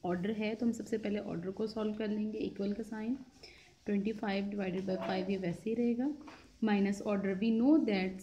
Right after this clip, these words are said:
six six जा, six into six equals to thirty six।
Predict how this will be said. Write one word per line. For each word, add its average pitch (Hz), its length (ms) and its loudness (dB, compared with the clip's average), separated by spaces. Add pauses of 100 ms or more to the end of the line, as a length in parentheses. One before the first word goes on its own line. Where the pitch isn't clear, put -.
six - 320 -4 (180)
six - 260 -6
जा, 95 240 -2 (220)
six 285 240 0
into 226 240 0
six 220 280 -4
equals 190 400 -2
to 220 140 -2
thirty 180 340 -2
six। - 400 -4